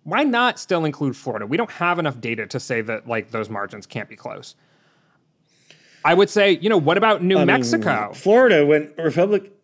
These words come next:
Speaker 2: uh, maybe, maybe.
Speaker 1: Um,
Speaker 2: What about Alaska?
Speaker 1: maybe
Speaker 2: What about
Speaker 1: Alaska.
Speaker 2: Oregon?
Speaker 1: I would say keep an open mind until you have evidence that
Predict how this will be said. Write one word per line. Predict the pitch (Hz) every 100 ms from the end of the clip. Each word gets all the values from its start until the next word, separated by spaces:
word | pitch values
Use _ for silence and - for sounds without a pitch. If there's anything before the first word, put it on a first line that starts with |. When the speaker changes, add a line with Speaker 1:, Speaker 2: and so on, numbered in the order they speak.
| _ _ _ - -
Speaker 2:
uh, | 165 143 123 117 107
maybe, | 123 247 262 226 226 -
maybe. | 233 247 233 233
Speaker 1:
Um, | 156 156 151 147 143 123
Speaker 2:
What | 160
about | 214 208
Alaska? | 202 247 - 196 147
Speaker 1:
maybe | 139 175 233
Speaker 2:
What | 214
about | 220
Speaker 1:
Alaska. | 285 - 175 143
Speaker 2:
Oregon? | 214 247 165 113 98 98 _ _ _ _ _ _ _
Speaker 1:
I | 165
would | 202 214
say | 214 190 175 135 _ -
keep | 202 202
an | 180
open | 180 175 143
mind | 143 139 123
until | 123 117 131
you | 120 123
have | 123 120 113
evidence | 123 117 113 107 -
that | 127 117 110